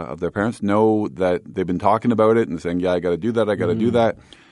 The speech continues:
Speaker 1: So we get a lot of people this time of year who just go out and they buy, uh, a gift certificate.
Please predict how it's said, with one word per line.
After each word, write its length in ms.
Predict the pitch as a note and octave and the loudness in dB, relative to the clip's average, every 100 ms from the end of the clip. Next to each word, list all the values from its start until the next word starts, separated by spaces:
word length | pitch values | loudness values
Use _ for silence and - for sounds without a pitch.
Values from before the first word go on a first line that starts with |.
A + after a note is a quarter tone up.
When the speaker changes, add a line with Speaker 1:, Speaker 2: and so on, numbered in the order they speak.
| _ | _
Speaker 1:
So 180 | - C#3+ | 2 4
we 140 | C#3 C#3 | 4 2
get 140 | F3 | 0
a 40 | G#3 | 2
lot 220 | D3 C3+ | 2 2
of 80 | C#3 | 2
people 320 | A#2+ A#2+ G#2+ | -2 0 0
this 160 | G2+ A#2 | 0 -2
time 200 | A2+ A2 | -2 0
of 40 | |
year 240 | F#2 F#2 F#2+ | 0 0 -2
who 120 | G2+ | -2
just 240 | A#2 A2+ | -4 -2
go 180 | A#2 A2 | -2 0
out 160 | G2 A2+ | 0 0
and 80 | G2+ | -4
they 80 | |
buy, 440 | F2+ F2 E2+ F#2+ A2+ - - - _ _ | 0 2 2 2 -2 -12 -20 -20 _ _
uh, 420 | F2 F2 F2+ F2+ - | -4 0 0 0 -2
a 80 | |
gift 220 | G2+ B2+ D#3 | -2 -2 -2
certificate. 480 | D#3+ F2+ - - | -8 -10 -10 -18